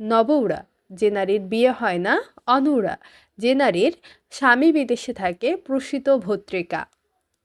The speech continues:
নিজের দ্বারা অর্জিত সর-, স্বোপার্জিত। দিনের আলো এবং সন্ধ্যার আলোর মিলন এক কথায় বলে গোধূলি। যে বিষয়ে কোনো বিতর্ক নেই অবিসংবাদী।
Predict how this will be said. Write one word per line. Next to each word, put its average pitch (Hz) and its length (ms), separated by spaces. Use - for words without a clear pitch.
নিজের 262 420
দ্বারা 185 280
অর্জিত 180 520
সর-, 220 300
স্বোপার্জিত। 202 880
দিনের 269 400
আলো 226 360
এবং 247 260
সন্ধ্যার 262 560
আলোর 220 580
মিলন 220 500
এক 226 240
কথায় 254 340
বলে 214 380
গোধূলি। 208 500
যে 202 220
বিষয়ে 226 360
কোনো 320 300
বিতর্ক 302 440
নেই 202 400
অবিসংবাদী। 175 760